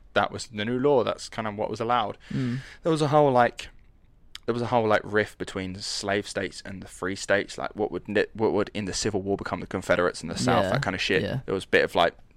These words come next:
Speaker 1: butting heads between them all, and they were
Speaker 2: Yeah.
Speaker 1: like, that was their way of cooling it down a bit.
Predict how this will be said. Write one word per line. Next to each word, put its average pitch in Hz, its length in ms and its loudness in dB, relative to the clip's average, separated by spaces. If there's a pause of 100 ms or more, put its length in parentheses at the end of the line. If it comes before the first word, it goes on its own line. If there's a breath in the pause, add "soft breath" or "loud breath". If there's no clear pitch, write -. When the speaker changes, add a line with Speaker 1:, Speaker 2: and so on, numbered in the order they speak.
(120)
Speaker 1:
butting 95 220 2
heads 98 260 0
between 107 380 -2
them 107 80 0
all, 107 180 2
and 98 100 0
they 90 40 2
were 85 80 4
Speaker 2:
Yeah. 87 60 4
Speaker 1:
like, 90 280 2
that 104 160 6
was - 140 -4
their 101 120 4
way 92 220 0
of 87 240 -4 (160)
cooling 113 380 -4
it - 120 -4
down 151 280 0
a - 20 -4
bit. 202 300 2